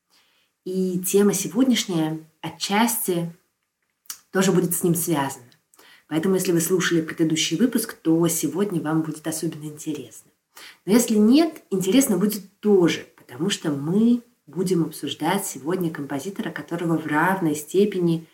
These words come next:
не знают и начинающие слушатели, и знатоки музыки. Это такая загадочная, удивительно интересная,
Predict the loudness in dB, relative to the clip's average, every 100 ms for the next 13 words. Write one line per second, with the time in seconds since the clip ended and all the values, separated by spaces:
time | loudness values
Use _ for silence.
0 | _ _ -2 2 6 6 4 2 0 0
1 | -2 -8 -18 _ _ _ _ _ _ _
2 | _ _ _ 2 4 2 0 2 4 2
3 | 0 0 0 0 -6 -2 -2 -2 -6 -4
4 | -6 -6 -2 4 6 6 2 -2 -4 -8
5 | -12 _ _ _ _ _ _ -18 -12 -4
6 | -4 -4 -4 -4 -2 0 0 0 -2 0
7 | 0 0 -2 -2 -2 0 0 0 -2 -4
8 | 0 0 0 -2 -2 -4